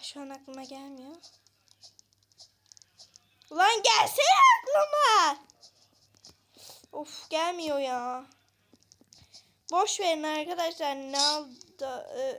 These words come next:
e, ha, e, pa-, pasta, e, şey. Yok arkadaşlar.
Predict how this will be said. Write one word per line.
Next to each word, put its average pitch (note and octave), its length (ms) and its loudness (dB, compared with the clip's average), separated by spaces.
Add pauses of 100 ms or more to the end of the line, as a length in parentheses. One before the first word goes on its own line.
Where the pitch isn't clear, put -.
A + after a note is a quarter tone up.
(240)
e, - 80 -14 (140)
ha, G#4+ 220 -2 (300)
e, C#4+ 100 -2
pa-, F#4+ 460 -2
pasta, F#4 420 -6 (500)
e, C#4+ 80 -12 (1080)
şey. D#4+ 440 -4 (4000)
Yok C#4 240 -12
arkadaşlar. B3+ 680 -12